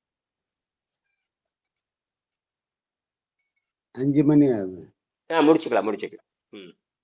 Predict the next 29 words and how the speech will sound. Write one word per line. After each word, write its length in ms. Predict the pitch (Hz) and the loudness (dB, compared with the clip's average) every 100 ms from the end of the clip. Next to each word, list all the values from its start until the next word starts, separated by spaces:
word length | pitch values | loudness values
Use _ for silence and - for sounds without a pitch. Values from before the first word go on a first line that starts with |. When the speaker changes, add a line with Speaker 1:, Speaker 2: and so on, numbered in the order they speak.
| _ _ _ _ _ _ _ _ _ _ _ _ _ _ _ _ _ - | _ _ _ _ _ _ _ _ _ _ _ _ _ _ _ _ _ 4
Speaker 2:
சரிங்க, 320 | 214 170 139 170 | 10 10 10 4
முடிச்சுக்கலாம். 480 | 160 156 123 123 - _ _ _ - | 4 2 2 -2 -2 _ _ _ -10
ஆ, 400 | 143 143 131 117 | 4 6 6 4
அறிவு, 380 | - 175 269 233 | 6 8 10 8
இங்க 140 | 196 | 8
பாருங்க, 320 | 190 180 160 170 | 8 8 8 6
இந்த 20 | |
இடத்துல, 380 | 147 123 170 208 _ _ _ - | 6 4 2 -2 _ _ _ -8
ஆ, 300 | 139 147 143 | 4 6 6
இப்போது 460 | 170 175 214 190 190 | 6 6 6 8 8
ஆறறிவு 500 | 131 170 233 233 233 | 8 8 12 12 12
என்று 160 | 208 | 12
வளர்ந்து 240 | 175 185 196 | 10 8 6
இருக்கிறது. 320 | 165 147 147 | 6 4 6
இதுல 100 | 165 | 6
பாத்தீங்கன்னா, 640 | 156 180 214 156 120 156 - _ _ _ _ _ 175 - | 8 8 6 0 2 0 -4 _ _ _ _ _ -6 -6
அறிவு 640 | - - 147 226 269 269 | -6 2 6 8 8 6
பலம் 320 | 220 226 233 | 10 10 10
பெருகி 340 | 202 208 233 220 | 10 10 12 10
வரும் 240 | 196 202 | 10 8
பொழுது, 580 | 180 170 190 240 - - _ _ _ - | 8 10 12 12 10 0 _ _ _ -10
ஆ, 100 | 151 | 2
நம் 200 | 175 175 | 6 6
உடல் 260 | 170 233 233 | 8 10 10
பலம் 260 | 220 233 | 10 8
குறைந்து 340 | - 208 226 214 | 8 10 10 12
வருவது 380 | 196 185 190 226 | 10 10 10 10
வெளிப்படை. 520 | 180 196 190 143 - _ _ | 10 8 6 2 0 _ _
அது 220 | - 170 | 0 10